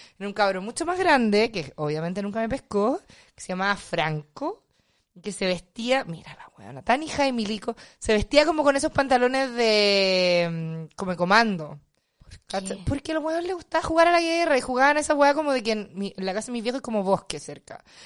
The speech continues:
Speaker 1: Poner una bandera y eran dos equipos y ir a
Speaker 2: Ah,
Speaker 1: buscarlo,
Speaker 2: ya.
Speaker 1: muy gringa. Sí, siempre quería estar en el grupo del Franco. Y mi sueño era como que el weón me diera bola, pero él de haber tenido, no sé, po, como doce, yo tenía como ocho. Entonces, evidentemente, yo era la pendeja que no, no iba
Speaker 2: No
Speaker 1: a pescar
Speaker 2: pasaba
Speaker 1: nunca, po.
Speaker 2: nada, po.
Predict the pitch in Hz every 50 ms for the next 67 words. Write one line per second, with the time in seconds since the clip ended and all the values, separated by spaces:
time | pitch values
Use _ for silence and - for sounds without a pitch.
0 | - - _ - 196 208 220 233 240 240 226 220 214 214 214 196 226 254 269 269
1 | 254 247 233 226 220 220 214 214 220 220 214 208 214 247 262 277 277 233 240 233
2 | 208 208 208 220 214 208 214 202 202 247 254 262 262 262 254 277 320 349 320 254
3 | 208 190 185 202 226 311 370 - _ _ _ _ _ _ _ _ _ _ - -
4 | - - 214 208 - 233 233 233 247 254 254 - 262 254 247 247 240 247 220 220
5 | 214 240 240 - - - - - - - - - - - - - 175 170 175 170
6 | - - 208 202 214 233 240 240 247 247 254 262 254 269 277 269 269 269 269 269
7 | 262 285 269 254 269 269 277 285 285 294 294 294 294 269 233 226 262 294 233 185
8 | 165 170 170 170 175 175 180 190 185 202 202 202 202 196 - 175 170 170 170 160
9 | 156 - - 147 139 135 - - - - 156 160 160 160 160 156 156 170 180 202
10 | 208 - - 233 226 220 214 202 190 190 185 185 185 185 180 180 175 175 175 170
11 | 143 131 - - - - - - - 170 165 170 175 185 190 202 202 202 214 208
12 | 208 208 214 208 185 185 180 175 160 175 185 196 - - 202 196 190 180 180 165
13 | 165 165 165 165 170 170 175 165 165 165 175 175 180 190 196 202 - - 202 190
14 | 175 175 196 175 180 165 151 135 - - 101 98 - - -